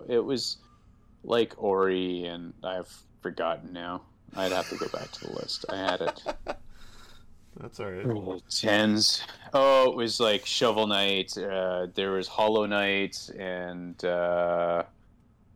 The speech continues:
Speaker 1: I, I guess
Speaker 2: No, it was the
Speaker 1: Carrion
Speaker 2: one that you
Speaker 1: came
Speaker 2: were
Speaker 1: out.
Speaker 2: massively into. There was one that you were, like, you couldn't pull yourself away from. Fuck, what the hell is it now?
Speaker 1: There, there was a bunch.
Speaker 2: Yeah.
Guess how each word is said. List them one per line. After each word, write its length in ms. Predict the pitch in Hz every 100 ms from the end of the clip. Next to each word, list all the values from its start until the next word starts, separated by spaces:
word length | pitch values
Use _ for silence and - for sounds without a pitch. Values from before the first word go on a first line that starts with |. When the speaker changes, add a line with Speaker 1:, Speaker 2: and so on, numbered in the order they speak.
| _ _ -
Speaker 1:
I, 120 | 110 -
I 100 | 107
guess 160 | 101
Speaker 2:
No, 180 | 190 208
it 40 | 196
was 120 | 180
the 40 | 107
Speaker 1:
Carrion 180 | 180 185
Speaker 2:
one 100 | 196
that 80 |
you 120 | - 170
Speaker 1:
came 80 |
Speaker 2:
were 80 | 170
Speaker 1:
out. 200 | 165 156
Speaker 2:
massively 540 | 156 165 160 156 147 151
into. 340 | 170 - 113
There 100 | 95
was 160 | 117 107
one 120 | 139
that 120 | 143 127
you 80 |
were, 140 | 135 127
like, 200 | 120 120
you 100 | 120
couldn't 320 | - 113 98
pull 160 | - 120
yourself 340 | 110 113 113
away 240 | 113 113 117
from. 200 | 113 107 101 - - _ _ _ _ _ - - _ _ _ _ - - - - -
Fuck, 240 | - 214 -
what 100 | 185
the 60 |
hell 160 | 170 175
is 100 | 185
it 80 | 147
now? 220 | 104 92 - _ - - _ _ - - - - - -
Speaker 1:
There, 180 | 104 90
there 180 | 98
was 160 | 92 85
a 60 | 85
bunch. 400 | - 82 - - - - - _ _ -
Speaker 2:
Yeah. 160 | 95